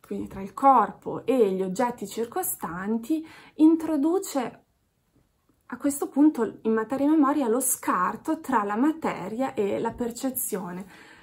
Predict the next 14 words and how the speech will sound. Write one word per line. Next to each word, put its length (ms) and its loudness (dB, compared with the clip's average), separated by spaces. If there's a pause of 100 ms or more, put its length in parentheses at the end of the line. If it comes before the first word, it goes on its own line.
(160)
Le 160 2
cose 420 0
infatti 560 -2
esprimono 840 2
nel 240 -2
loro 540 -2
darsi 680 0
l'azione 680 0
possibile 680 -2
su 220 -4
di 120 -4
loro, 360 2
che 160 -8
corrisponde 960 2